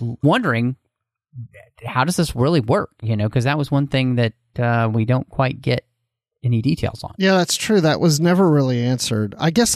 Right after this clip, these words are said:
Speaker 2: I just assumed that it's the hatchery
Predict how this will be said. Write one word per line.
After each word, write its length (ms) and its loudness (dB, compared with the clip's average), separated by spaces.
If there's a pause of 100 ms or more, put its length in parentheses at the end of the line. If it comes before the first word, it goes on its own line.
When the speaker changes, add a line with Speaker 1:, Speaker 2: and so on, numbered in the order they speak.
(140)
Speaker 2:
I 160 2
just 340 -2
assumed 1000 0 (600)
that 240 -2
it's 180 -4
the 140 0
hatchery 640 -2